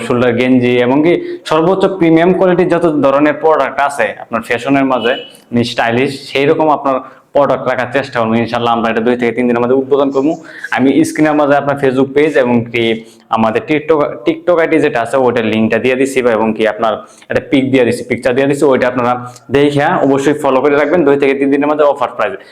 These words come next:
আমাদের যারা আপনার অডিয়েন্স আছেন হালাল এগ্রো, তাদের জন্য সর্ব-, একবার সর্বোচ্চ ডিসকাউন্ট থাকবে। আমি সর্বোচ্চ ডিসকাউন্ট দেওয়ার চেষ্টা করবো প্রথম, প্রথম লটে। আপনার ধরতে গেলে আপনার মনে করেন যে আমরা যেই কিনা দামে আপনাদেরকে প্রথম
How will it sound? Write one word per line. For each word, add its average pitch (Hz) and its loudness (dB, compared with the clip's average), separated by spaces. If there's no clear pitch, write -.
আমাদের 123 2
যারা 127 2
আপনার 123 0
অডিয়েন্স 131 2
আছেন 139 -2
হালাল 120 0
এগ্রো, 113 0
তাদের 120 0
জন্য 156 0
সর্ব-, 143 0
একবার 147 0
সর্বোচ্চ 156 0
ডিসকাউন্ট 143 0
থাকবে। 101 -6
আমি 117 0
সর্বোচ্চ 143 0
ডিসকাউন্ট 143 0
দেওয়ার 143 2
চেষ্টা 151 -2
করবো 151 2
প্রথম, 123 0
প্রথম 123 -2
লটে। 107 0
আপনার 127 0
ধরতে 135 0
গেলে 147 4
আপনার 143 0
মনে 143 4
করেন 135 2
যে 131 2
আমরা 127 2
যেই 156 2
কিনা 175 4
দামে 165 2
আপনাদেরকে 143 2
প্রথম 139 4